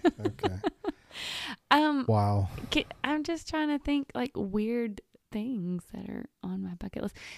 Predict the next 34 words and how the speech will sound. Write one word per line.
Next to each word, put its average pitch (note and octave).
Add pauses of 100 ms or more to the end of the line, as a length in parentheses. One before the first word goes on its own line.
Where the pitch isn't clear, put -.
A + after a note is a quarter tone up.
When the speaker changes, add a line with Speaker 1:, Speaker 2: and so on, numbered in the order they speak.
Speaker 2:
Some E4+
people G4+
might A3+
think G#3
this G3+
is F#3+
weird E3
too, E3+ (260)
but G3+
I A3+
don't B3+ (120)
see, - (120)
I -
don't D#4
think C#4+
it's -
weird B3
'cause G#3+
it's G3+
stuff A3
I G3
wanna G3
do. G#3 (760)
But G#3+
I A3+
don't A#3+
know A#3
what F#3+
other G3
people D#3+
might -
think -
of -
it. -